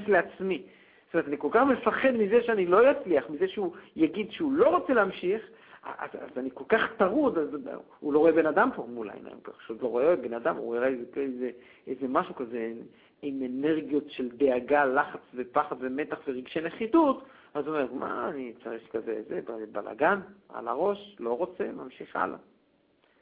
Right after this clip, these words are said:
זאת אומרת, עצם זה שאני רציתי כל כך שזה יצליח, זה עצמו גרם לזה שזה לא יצליח.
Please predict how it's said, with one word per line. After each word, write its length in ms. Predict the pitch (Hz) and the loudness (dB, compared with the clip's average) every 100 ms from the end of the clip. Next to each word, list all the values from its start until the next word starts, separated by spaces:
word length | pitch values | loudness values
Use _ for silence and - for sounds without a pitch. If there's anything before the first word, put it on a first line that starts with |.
| _ _ _ _ _ _ _ _ _ _ _ _ _ - | _ _ _ _ _ _ _ _ _ _ _ _ _ 4
זאת 100 | 196 | 8
אומרת, 260 | 214 185 - - _ _ _ _ _ _ _ - | 8 4 -4 -20 _ _ _ _ _ _ _ 0
עצם 400 | 247 262 302 294 | 2 2 0 0
זה 60 | 269 294 | 0 0
שאני 140 | 294 | 2
רציתי 300 | 262 254 285 | 2 2 0
כל 100 | 269 254 | 0 2
כך 160 | 277 | 2
שזה 160 | 294 277 | 2 4
יצליח, 880 | 254 254 254 277 339 285 269 262 - _ _ _ _ _ _ _ _ _ | 4 2 0 4 6 6 6 2 -10 _ _ _ _ _ _ _ _ _
זה 180 | 180 208 | 2 4
עצמו 440 | 220 214 226 170 135 - _ _ _ _ 147 | 4 2 0 0 -10 -18 _ _ _ _ 0
גרם 400 | 160 165 202 185 | 2 6 4 4
לזה 160 | 147 | 0
שזה 200 | - 139 | -6 -6
לא 100 | 127 | -2
יצליח. 600 | 120 - 104 - - _ | -2 -4 -14 -14 -16 _